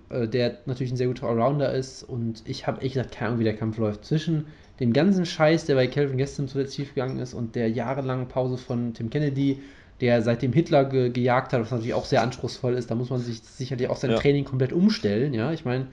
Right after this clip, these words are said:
Speaker 2: <laughs>
Speaker 1: er, er müsste
Speaker 2: Ja.
Speaker 1: jetzt ganz andere Kampftechniken zum, zur Anwendung bringen, sicherlich. Ähm,
Speaker 2: Und man muss sagen, von Hitler lernen heißt nicht unbedingt siegen lernen.
Speaker 1: Nee, das, äh, würde ich so auf jeden Fall auch nicht
Speaker 2: Ent-,
Speaker 1: unterstreichen,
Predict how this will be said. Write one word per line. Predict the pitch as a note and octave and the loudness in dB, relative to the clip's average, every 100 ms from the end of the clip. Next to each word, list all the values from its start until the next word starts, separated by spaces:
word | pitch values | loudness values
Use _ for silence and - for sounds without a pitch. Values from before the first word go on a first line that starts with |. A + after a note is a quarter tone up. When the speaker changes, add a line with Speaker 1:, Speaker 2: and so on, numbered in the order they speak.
| - | -16
Speaker 2:
<laughs> | - | -2
Speaker 1:
er, | F3 - F3 C#3+ | 0 2 2 2
er | C#3 D3 | 2 2
müsste | B2+ | 2
Speaker 2:
Ja. | A2 | 0
Speaker 1:
jetzt | - | 0
ganz | D3 D#3+ | -2 -2
andere | D3+ D3 C3+ | -4 -4 -4
Kampftechniken | D#3 G3+ - C3 C3 A2+ | -4 -4 -2 -4 -4 -6
zum, | A2 B2 - | -8 -10 -10
zur | - A#2 | -6 -4
Anwendung | B2 A2+ A2 | -2 -4 -4
bringen, | A2 G#2+ | -4 -6
sicherlich. | G#2 G#2+ A2 B2+ F#3 - | -6 -6 -4 -4 -6 -10
Ähm, | A#2 A#2 A#2+ B2 - - - - | -6 -6 -6 -10 -20 -20 -16 -6
Speaker 2:
Und | C3 | -2
man | C#3+ | 0
muss | E3 - | 0 4
sagen, | D#3 E3+ F3 | 4 4 -2
von | - D#3+ C#3+ | -6 -4 -2
Hitler | D#3+ E3 D#3 | -2 2 4
lernen | D#3 D3+ D3+ | 4 0 0
heißt | D3 - | -2 -4
nicht | D#3 | -10
unbedingt | F#3 E3+ E3+ D#3+ | -10 -8 -8 -8
siegen | E3+ D#3 | -8 -2
lernen. | A#2 D#3+ | 4 6
Speaker 1:
Nee, | E3 D#3+ | 6 4
das, | E3 E3 - | 0 -6 -6
äh, | D3+ | -4
würde | D3 D#3+ | -2 -2
ich | D#3+ - | -6 -10
so | C3+ D#3 - | -6 -4 -4
auf | - | -4
jeden | D#3+ | -6
Fall | - D3+ | -4 -6
auch | C3+ - | -6 -4
nicht | D#3 C#3+ | 0 0
Speaker 2:
Ent-, | D3+ | 0
Speaker 1:
unterstreichen, | C#3 D3 | 0 0